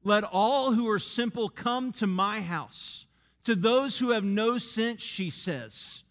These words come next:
"stolen water is sweet. Food eaten in secret is delicious." Now listen to this. "But little do they know that the dead are there, and that her guests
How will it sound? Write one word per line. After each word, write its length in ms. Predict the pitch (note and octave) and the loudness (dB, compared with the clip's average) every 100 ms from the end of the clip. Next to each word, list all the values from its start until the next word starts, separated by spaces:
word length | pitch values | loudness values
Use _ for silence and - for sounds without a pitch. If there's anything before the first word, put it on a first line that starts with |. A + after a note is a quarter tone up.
| _ _ - | _ _ -12
"stolen 640 | - - A3 A#3 B3 A3+ | -8 -2 0 2 0 0
water 380 | G#3+ G#3 G#3 G3 | 2 2 2 0
is 100 | F3 | -2
sweet. 380 | - E3+ D#3+ D#3 | -6 -2 -4 -4
Food 520 | - A3+ B3 A#3+ G3 - - | -4 -2 0 0 -2 -8 -4
eaten 440 | A3 A#3 A#3+ A3 G#3 | 2 2 2 -4 -2
in 180 | F3+ F3 | -2 -2
secret 640 | - - G#3 - G3+ G3 F3 | -4 -2 -2 -2 -4 -2 0
is 180 | D#3+ | -4
delicious." 920 | B2 C#3 B2+ D3 - D3+ B2 - - - _ - | -2 -6 -2 -4 -4 -12 -14 -14 -14 -18 _ -8
Now 60 | |
listen 300 | C3 E3+ D#3+ | -4 -4 -4
to 40 | C3+ | -4
this. 360 | G2+ - - _ _ _ _ _ _ - | -6 -16 -20 _ _ _ _ _ _ -10
"But 160 | D3+ | -8
little 500 | D3+ E3+ A3+ C#4 D#4 | -4 0 2 4 2
do 220 | C4 A#3+ B3 | 2 0 2
they 160 | A3+ | 4
know 340 | G3+ D#3 A#2+ - _ _ _ _ _ _ _ _ | 4 2 -2 -10 _ _ _ _ _ _ _ _
that 140 | - - | -10 -6
the 80 | C#3 | -6
dead 320 | A#2 C#3 B2 | -2 -2 -2
are 80 | A2 | -8
there, 260 | G#2 - _ _ _ _ _ _ _ _ | -12 -16 _ _ _ _ _ _ _ _
and 140 | D#3 D#3+ | 0 0
that 100 | D#3 - | -2 -4
her 340 | A3 B3+ C4+ | 2 4 2
guests 960 | A#3+ E3 - G3 D3+ G#2+ - - - | -2 -8 -2 -2 -2 -6 -14 -14 -14